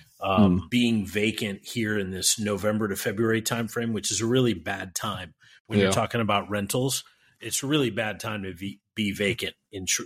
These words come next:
Speaker 1: in, uh, long-term rentals. So
Speaker 2: Yeah.
Speaker 1: um, a lot of lessons learned there, but man, things are going great. And I've made some, uh, great connections with, you know, the, uh, eleven investors. I ended up investing in one of them. So I invested
Speaker 2: Nice.
Speaker 1: in my own deal.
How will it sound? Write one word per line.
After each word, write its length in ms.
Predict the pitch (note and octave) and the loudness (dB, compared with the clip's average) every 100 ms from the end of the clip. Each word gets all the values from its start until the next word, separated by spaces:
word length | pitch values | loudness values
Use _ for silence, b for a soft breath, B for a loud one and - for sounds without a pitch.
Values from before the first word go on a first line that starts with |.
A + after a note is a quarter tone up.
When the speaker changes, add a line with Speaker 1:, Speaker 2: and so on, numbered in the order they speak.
| - | -2
Speaker 1:
in, 240 | G2+ F#2 | -2 0
uh, 200 | F2 F2 | -2 -2
long-term 480 | F2+ G2 F#2 G#2+ F#2 | 0 0 0 -4 -4
rentals. 420 | F2+ F2+ D#2+ E2+ | -6 -8 -6 -2
So 260 | - G#2 F#2+ b b | 0 0 -4 b b
Speaker 2:
Yeah. 180 | - F#2+ | 4 4
Speaker 1:
um, 160 | F#2+ G2+ | 4 0
a 40 | C3+ | 0
lot 180 | E3 | 0
of 80 | F#3+ | 0
lessons 420 | D3+ C3+ C#3+ A#2+ | 0 -2 -2 -4
learned 260 | A#2+ A#2+ A2+ | -4 -2 0
there, 180 | G#2+ A2+ | 0 0
but 240 | G2+ G2 _ | 0 -6 _
man, 300 | G#2+ A2+ A2 G#2 | -2 2 2 2
things 220 | C3 A#2 | 2 4
are 60 | A#2+ | 2
going 260 | A#2 A2+ | 2 2
great. 360 | G2+ G#2 G#2 G2+ _ | 0 0 0 -2 _
And 160 | G#2+ G2 | -8 -6
I've 180 | F#2+ | -6
made 300 | G2 G2+ F#2 | -4 -4 -2
some, 380 | - - F#2+ F#2+ | -2 -2 -4 -8
uh, 240 | F2+ F2 E2+ _ b b - _ | -8 -10 -12 _ b b -20 _
great 280 | - A2 A2 | -2 0 0
connections 640 | - G2+ G2+ - G#2 G2+ | -2 0 0 -2 -2 0
with, 260 | - F#2 - | -2 -4 -10
you 120 | G2+ G2 | -8 -6
know, 180 | F#2 E2+ | -6 -6
the, 260 | F2+ F2 | -6 -4
uh, 400 | E2+ E2+ E2+ E2+ E2+ - | -4 -4 -4 -6 -6 -6
eleven 440 | F2+ F#2 F#2+ G2 | -4 -2 -2 -2
investors. 640 | F#2 E2+ F#2 - - F#2 G2 | -6 -6 -2 0 -2 -2 -2
I 160 | G2 | 0
ended 220 | F#2+ F#2+ | -2 -2
up 140 | F2 - | -6 -8
investing 460 | E2+ - - - | -10 -4 -2 -4
in 100 | E2+ | -8
one 160 | E2+ F2+ | -14 -14
of 120 | E2+ | -14
them. 120 | E2+ - | -18 -6
So 260 | - F#2+ | -4 -4
I 100 | E2+ | -4
invested 440 | F2 B2+ G#2+ - - | -4 0 2 0 -2
Speaker 2:
Nice. 60 | |
Speaker 1:
in 60 | F2 | -4
my 160 | F2+ F2+ | -4 -2
own 200 | F#2 F2 | -6 -8
deal. 280 | E2+ E2 | -10 -12